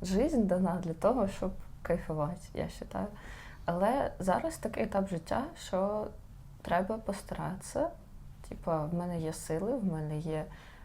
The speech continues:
ресурси на те, щоб досягти, е, того, що я собі бачу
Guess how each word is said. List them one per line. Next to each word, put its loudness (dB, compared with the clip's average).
ресурси 0
на 2
те, -2
щоб -4
досягти, 0
е, 2
того, 0
що -8
я -2
собі -6
бачу -2